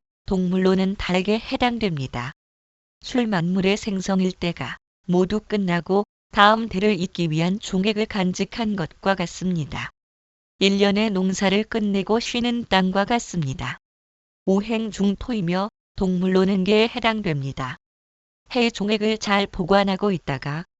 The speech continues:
봄이 되면 싹을 투기 위한 준비 기간과 같습니다. 핵이라는 뜻과 같은데 만물이 일생을 마치고 다음을 위한 열매의 씨앗과 같습니다. 오행 중수이며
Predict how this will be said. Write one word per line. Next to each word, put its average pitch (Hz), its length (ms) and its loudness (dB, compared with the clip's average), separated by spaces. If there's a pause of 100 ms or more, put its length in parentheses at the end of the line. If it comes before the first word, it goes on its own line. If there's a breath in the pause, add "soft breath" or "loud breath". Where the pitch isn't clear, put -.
(140)
봄이 190 380 4
되면 190 360 0
싹을 220 380 0
투기 190 420 -2
위한 190 300 2
준비 190 360 0
기간과 202 520 0
같습니다. 170 720 -4 (760)
핵이라는 214 600 2
뜻과 196 400 -2
같은데 180 680 -2 (280)
만물이 196 520 2
일생을 185 460 2
마치고 151 580 -4 (280)
다음을 185 500 4
위한 196 340 0
열매의 170 500 2
씨앗과 202 600 -2
같습니다. 175 760 -4 (680)
오행 208 360 4
중수이며 156 760 -4